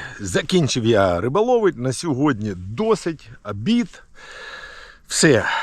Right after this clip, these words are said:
е, в принципі, мені все сподобалось. Може б, я ще і порибалив, вітерець начебто стих, но в мене вже дупа, як у гамадрила, сидіть на оцій доскі. Вроді я її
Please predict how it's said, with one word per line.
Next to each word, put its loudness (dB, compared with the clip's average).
е, 2
в -2
принципі, -2
мені 0
все -2
сподобалось. -2
Може -2
б, -2
я 0
ще -4
і 0
порибалив, -2
вітерець -2
начебто -2
стих, -6
но -2
в -2
мене 0
вже 2
дупа, 0
як 2
у 2
гамадрила, 0
сидіть -2
на 0
оцій 4
доскі. -2
Вроді -2
я 4
її 4